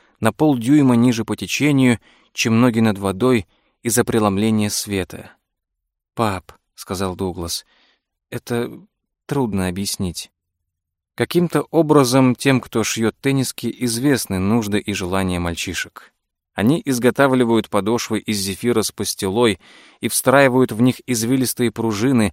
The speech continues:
а остальное сплетают из трав, обесцвеченных и опаленных пустыней. Где-то в пластичной глине кроссовок запрятаны тонкие прочные оленьи жилы. Те, кто делает тенниски, наверное,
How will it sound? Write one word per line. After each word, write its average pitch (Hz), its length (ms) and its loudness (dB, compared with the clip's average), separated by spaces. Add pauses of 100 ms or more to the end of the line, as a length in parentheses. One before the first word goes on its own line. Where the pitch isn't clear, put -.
(160)
а - 60 -6
остальное 127 580 2
сплетают 117 540 -2
из - 200 -6
трав, 131 380 -2 (320)
обесцвеченных 113 1000 0 (200)
и 113 100 0
опаленных 101 580 0
пустыней. 90 720 -8 (760)
Где-то 127 460 -2
в - 80 -8
пластичной 117 600 -2
глине 107 340 0
кроссовок 131 600 -4
запрятаны 120 600 0
тонкие 135 580 -4
прочные 117 680 -2 (240)
оленьи 107 500 0
жилы. 107 520 -2 (760)
Те, 98 140 -4
кто - 160 -8
делает 87 440 -4
тенниски, 110 500 0
наверное, 95 580 -2